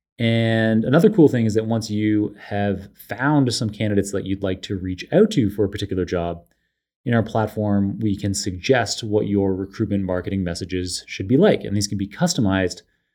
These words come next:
to the exact person that you're messaging, um, as well as customized to exactly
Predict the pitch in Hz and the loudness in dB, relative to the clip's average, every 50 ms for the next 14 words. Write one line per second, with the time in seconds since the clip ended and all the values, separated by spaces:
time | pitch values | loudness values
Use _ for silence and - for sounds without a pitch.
0 | _ _ - - 110 107 104 92 90 101 110 104 - - - - 127 123 - 131 | _ _ -8 -4 0 2 2 2 2 0 -2 -2 -4 -10 -8 -4 -4 -2 0 0
1 | 113 101 98 98 92 92 107 139 - - 160 151 170 165 165 165 165 165 - _ | 0 0 0 -2 -2 0 0 0 0 0 2 2 4 4 4 2 0 -2 -6 _
2 | _ _ _ _ _ _ _ _ - 110 104 101 101 98 101 101 101 113 101 101 | _ _ _ _ _ _ _ _ -4 -2 0 2 2 2 2 0 0 -2 0 2
3 | 101 104 104 104 104 104 101 101 98 98 95 92 - - - 104 - - 101 95 | 4 4 4 6 6 4 4 4 2 2 0 -2 -4 -6 -8 -10 -6 -4 -2 -2
4 | 90 92 87 - - - 104 98 - 101 98 90 87 85 95 92 - - - _ | -2 -2 -4 -6 -4 -4 -2 -2 -2 -4 -6 -6 -6 -6 -6 -6 -6 -8 -12 _
5 | - 101 95 90 90 87 87 | -2 -2 0 0 -2 -4 -6